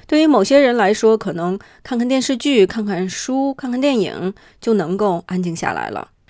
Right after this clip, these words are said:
假如你感觉到特别焦虑，是因为觉得自己孤立无援的话，那么一定要相信，只要你越伸出手去寻求帮助的话，那么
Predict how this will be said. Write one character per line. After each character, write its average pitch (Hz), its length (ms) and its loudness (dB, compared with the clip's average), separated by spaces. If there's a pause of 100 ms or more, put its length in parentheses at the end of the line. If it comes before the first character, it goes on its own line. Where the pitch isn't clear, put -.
(140)
假 214 160 6
如 240 160 6
你 208 320 6
感 175 200 -2
觉 180 100 -2
到 226 140 6
特 233 100 -2
别 214 120 6
焦 254 260 4
虑， 233 160 0
是 208 140 -6
因 220 80 0
为 233 100 0
觉 185 160 0
得 208 100 4
自 214 160 -4
己 165 140 -4
孤 240 160 -6
立 226 160 0
无 180 200 -2
援 175 200 2
的 214 120 -2
话， 226 300 -2
那 190 80 -8
么 180 80 -6
一 175 120 -6
定 220 120 0
要 196 120 0
相 208 200 -2
信， 202 200 -4
只 180 100 -6
要 165 160 -2
你 175 240 -6 (300)
越 226 80 -2
伸 254 220 -2
出 269 160 -2
手 - 320 -2
去 196 280 -4
寻 196 180 -4
求 214 120 -2
帮 240 260 -2
助 247 120 0
的 160 120 0
话， - 320 -6
那 185 80 -6
么 180 200 -6